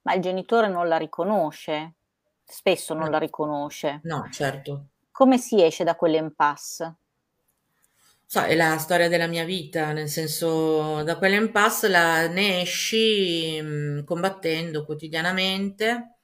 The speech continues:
Speaker 2: eh, cercando di fare ragionare, facendo valere le tue ragioni sempre, non arrendendoti mai, eh, fino a dover decidere a un certo punto di capire, di maturare, crescere veramente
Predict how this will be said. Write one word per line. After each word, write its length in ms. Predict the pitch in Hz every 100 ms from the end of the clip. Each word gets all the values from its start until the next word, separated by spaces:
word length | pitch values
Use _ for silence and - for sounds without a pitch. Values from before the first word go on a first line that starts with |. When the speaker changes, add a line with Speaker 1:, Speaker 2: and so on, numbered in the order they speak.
| _ _ _ _ _ _
Speaker 2:
eh, 440 | - 170 170 165 160
cercando 400 | 156 - 190 185
di 100 | 175
fare 240 | - 180 175
ragionare, 680 | 170 175 196 190 185 196 196
facendo 760 | 180 - 180 180 175 170 165
valere 440 | 165 165 175 175
le 120 | 160 156
tue 140 | 165
ragioni 460 | 165 165 190 170 156
sempre, 500 | - 175 160 156 156
non 180 | 165
arrendendoti 720 | 170 165 165 165 165 165 156 170
mai, 580 | 185 175 160 160 156 - _ _ _ _ _ _ _ _ _ _ _
eh, 340 | - - -
fino 300 | 143 208 214
a 40 | 277
dover 240 | 214 175
decidere 440 | 165 175 208 220 214
a 20 |
un 80 | 170
certo 340 | 170 - 196
punto 420 | 196 202 220 254
di 140 | 196 165
capire, 800 | 175 175 214 208 180 170 165 160
di 80 | 165
maturare, 640 | 180 180 202 202 160 156
crescere 540 | - 185 156 - 170 165
veramente 880 | 175 226 180 196 202 262 247 -